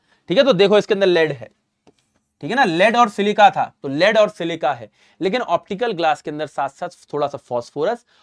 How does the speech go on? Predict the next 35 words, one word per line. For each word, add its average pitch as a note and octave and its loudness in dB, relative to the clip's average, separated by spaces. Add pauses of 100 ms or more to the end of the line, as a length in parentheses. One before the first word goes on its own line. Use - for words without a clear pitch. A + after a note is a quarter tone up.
(100)
और F#3+ -2
सीरियम G#3+ -4
ऑक्साइड D#3 -8
भी C#3+ -6
होती B2 -12
है। G#2 -20 (420)
ठीक D3+ -4
है B3+ 0
ना, C#4 2
तो G#3 -2
ये F3 -2
क्या A#3+ 2
करता F3+ -2
है, F3 -2
जब F#3 -4 (120)
आ, D3 -6
चश्मे F3+ -6
का A3 0
जो G3+ -2
ले-, F3+ -2
लेंस E3 -2
होता D#3+ -2
है, F#3 -2 (320)
ठीक E3 -6
है G#3 -4
ना, A3 0
आप F#3+ 2
जाते E3+ 0
हैं G3 -6
तो G3 0
आपको F3+ 0
बड़ा F3 0
समझाया E3 -2
जाता E3 -4
है D#3 -6